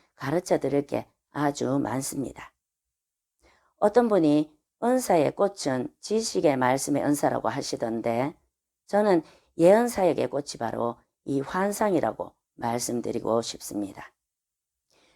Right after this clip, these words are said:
그만큼 하나님의 음성 듣기나 예언사역에 있어서 너무 유용하고 편리한 선물이 바로 이 환상이라는 선물입니다.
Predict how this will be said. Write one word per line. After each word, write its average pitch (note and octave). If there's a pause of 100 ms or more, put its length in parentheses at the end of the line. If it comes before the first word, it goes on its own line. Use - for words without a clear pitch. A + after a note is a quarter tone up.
(160)
그만큼 A3+
하나님의 G3+
음성 D3
듣기나 D3+ (240)
예언사역에 D#3+
있어서 A#2+ (360)
너무 D#3+
유용하고 G3 (360)
편리한 A3+
선물이 C3
바로 A#2+ (260)
이 C#3
환상이라는 D#3+
선물입니다. -